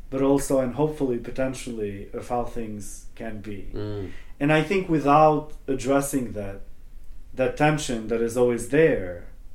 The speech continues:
Speaker 1: and that it's al-, always very palpable whenever you're in the room with post-Yugoslav academics, of course, um,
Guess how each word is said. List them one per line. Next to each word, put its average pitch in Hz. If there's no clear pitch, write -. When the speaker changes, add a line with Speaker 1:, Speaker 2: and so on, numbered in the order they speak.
Speaker 1:
and 127
that 135
it's 139
al-, 185
always 175
very 151
palpable 120
whenever 123
you're 131
in 123
the 120
room 123
with 113
post-Yugoslav 120
academics, 113
of 101
course, -
um, 120